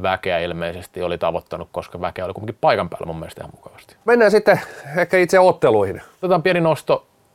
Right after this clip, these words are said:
Speaker 1: U yhdeksäntoista jutuista
Speaker 2: Aivan.
Speaker 1: ennen, ennen sitä. Elikkä tää on enemmänkin tämmönen sääntöasia, että tästä kirpos keskustelu jonkin verran. Elikkä, tai mä en tiedä, onko tää edes sääntöasia, koska U yhdeksäntoista peleissä siis on tämmönen,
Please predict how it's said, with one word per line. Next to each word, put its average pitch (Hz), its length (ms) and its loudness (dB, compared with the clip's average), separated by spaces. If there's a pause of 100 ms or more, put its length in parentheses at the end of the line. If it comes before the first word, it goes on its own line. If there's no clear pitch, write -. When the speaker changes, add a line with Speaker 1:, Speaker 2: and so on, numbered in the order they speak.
Speaker 1:
U 160 180 4
yhdeksäntoista 95 680 -2 (220)
jutuista 101 460 -2
Speaker 2:
Aivan. 175 220 6
Speaker 1:
ennen, 107 200 -2
ennen 110 220 -2
sitä. 92 240 -2 (100)
Elikkä 101 320 -4 (600)
tää 135 100 2
on 156 80 2
enemmänkin 156 320 0
tämmönen 127 220 -4
sääntöasia, 101 680 -4
että - 80 -12
tästä 101 300 -6 (420)
kirpos 101 340 -6
keskustelu 85 540 -6
jonkin 113 300 -4
verran. 127 240 -2 (180)
Elikkä, 104 320 -4 (1300)
tai 113 180 -4 (180)
mä 123 140 0
en 139 60 -4
tiedä, 147 180 2
onko 143 140 2
tää 120 100 4
edes 110 160 -2
sääntöasia, 98 540 -2
koska - 200 -4
U 156 120 4
yhdeksäntoista 123 480 -2
peleissä 107 460 -2
siis 98 200 -4
on 101 140 -8
tämmönen, 98 400 -2